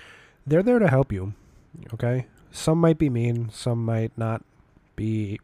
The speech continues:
the best professor, let's say, but they're usually there to help you no matter what. So don't be afraid to ask them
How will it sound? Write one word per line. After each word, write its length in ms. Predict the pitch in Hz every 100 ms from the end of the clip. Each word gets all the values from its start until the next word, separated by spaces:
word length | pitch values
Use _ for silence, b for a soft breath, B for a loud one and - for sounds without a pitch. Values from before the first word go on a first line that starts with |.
| _ _ -
the 140 | 110
best 300 | 104 113 -
professor, 460 | 110 101 104 117 113
let's 200 | 117 -
say, 220 | 120 131 - B B B B B B -
but 240 | 107 110 -
they're 200 | 113 113
usually 520 | 120 147 151 156 151
there 420 | 117 107 110 110 110
to 180 | - 101
help 320 | - 101 -
you 240 | 101 98 113 -
no 140 | 107
matter 220 | 101 95 98
what. 260 | 95 98 _ _ _
So 500 | - - 101 98 95 - 220 233 _ _ _ -
don't 160 | 143
be 100 | 156
afraid 280 | 170 - 160
to 140 | 151 131
ask 220 | 131 -
them 280 | 104 104